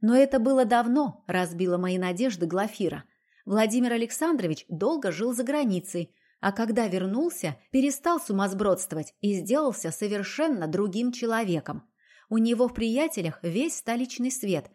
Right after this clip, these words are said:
Говорят, он даже бывает при дворе». «А служит ли он где-нибудь?»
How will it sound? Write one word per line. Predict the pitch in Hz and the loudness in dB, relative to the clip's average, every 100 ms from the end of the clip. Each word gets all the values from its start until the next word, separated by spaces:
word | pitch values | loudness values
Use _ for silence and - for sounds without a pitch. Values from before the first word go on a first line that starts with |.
| _ _ - | _ _ -4
Говорят, | 185 185 202 220 | -2 0 -2 -2
он | 220 185 | -2 -2
даже | 233 269 | -2 -2
бывает | 220 196 185 220 | -2 -2 -2 -2
при | - 240 | -4 -2
дворе». | 240 285 233 175 190 _ _ _ _ _ _ | 0 2 0 -2 -4 _ _ _ _ _ _
«А | 190 | 0
служит | 196 254 359 349 196 | 0 2 0 0 -2
ли | 180 | 0
он | 185 | 2
где-нибудь?» | 185 202 202 220 185 - | 0 0 0 2 0 0